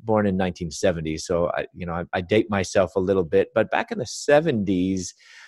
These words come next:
there weren't many, there wasn't a lot of diversity in the, let's say, the suburbs. In the big cities, yes, but not in the suburbs. And so I, I just wrestled with my identity. And then on top of that, to compound that, I wrestled with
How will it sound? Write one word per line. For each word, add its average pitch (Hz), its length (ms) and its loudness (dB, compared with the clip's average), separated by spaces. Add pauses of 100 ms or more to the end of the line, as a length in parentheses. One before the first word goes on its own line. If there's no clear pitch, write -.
there 139 120 4
weren't 208 240 4
many, 110 640 2
there 156 160 4
wasn't 208 400 2
a 104 60 2
lot 110 280 2
of 98 160 -6
diversity 90 1200 2
in 92 800 0 (100)
the, 107 320 0
let's 104 220 -2
say, 101 100 2
the 87 120 -4
suburbs. 82 520 -2
In 117 100 -2
the 123 60 0
big 185 160 -2
cities, 160 460 2
yes, 101 380 2
but - 100 -4
not 175 180 0
in 175 80 -2
the 98 80 -4
suburbs. 73 440 -2 (800)
And 127 400 4
so - 260 2
I, 135 220 -6
I 123 80 -6
just 135 260 -6
wrestled 165 460 2
with 139 200 4
my 123 200 4
identity. 101 640 4
And 113 100 0
then 117 100 2
on 104 140 4
top 233 400 -4
of 107 80 4
that, 95 220 2
to - 80 0
compound 165 640 -2
that, 98 220 4
I 101 120 0
wrestled 139 560 0
with 98 440 4